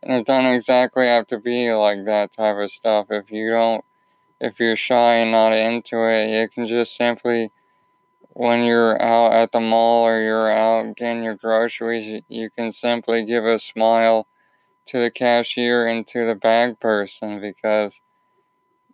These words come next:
literally, like, if you're on there on Saturdays or Sunday, you know that's most busiest times of the week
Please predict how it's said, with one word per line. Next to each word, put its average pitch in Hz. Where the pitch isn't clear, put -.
literally, 120
like, 110
if 113
you're 113
on 113
there 113
on 113
Saturdays 113
or 113
Sunday, 107
you 107
know 110
that's 104
most 110
busiest 110
times 107
of 113
the 113
week 117